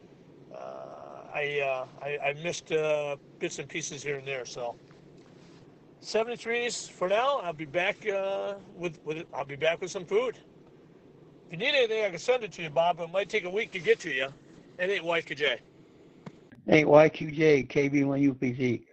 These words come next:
Speaker 2: Ralph, I don't know if it'll be still good, but <laughs> if you pack it in dry ice, maybe it will. <laughs> That's for sure.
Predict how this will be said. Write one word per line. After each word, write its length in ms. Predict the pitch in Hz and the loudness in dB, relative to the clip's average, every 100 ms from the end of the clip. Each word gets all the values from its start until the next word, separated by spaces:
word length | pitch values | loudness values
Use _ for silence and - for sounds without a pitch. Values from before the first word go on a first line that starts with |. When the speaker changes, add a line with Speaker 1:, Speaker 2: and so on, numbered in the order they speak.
| _ _ - | _ _ 6
Speaker 2:
Ralph, 360 | 131 165 190 | 10 10 10
I 80 | 147 | 4
don't 180 | 156 175 | 4 4
know 160 | 175 185 | 4 4
if 100 | 180 | 4
it'll 140 | 143 | 0
be 180 | 131 127 | 0 -6
still 340 | - - 175 | -4 2 2
good, 380 | 139 175 156 123 | 6 6 6 6
but 200 | 135 123 | 0 2
<laughs> 1000 | - - 302 415 349 370 - - - - | 0 -4 0 0 2 -4 -8 -20 -20 4
if 840 | - 381 - 294 - - - 165 165 | 8 8 6 -2 -2 -8 2 4 6
you 100 | 151 | 8
pack 360 | 190 185 185 | 10 10 8
it 80 | 170 | 2
in 160 | 165 147 | 2 4
dry 360 | 170 165 165 | 6 8 8
ice, 200 | 165 143 | 6 2
maybe 360 | 147 156 151 156 | -2 -2 0 -2
it 100 | 151 | 2
will. 340 | 151 151 131 - | 4 6 4 2
<laughs> 540 | 151 - - - - | 0 -2 -12 -20 -2
That's 220 | 160 170 | 0 0
for 160 | - 143 | -2 -2
sure. 320 | - 135 | 2 2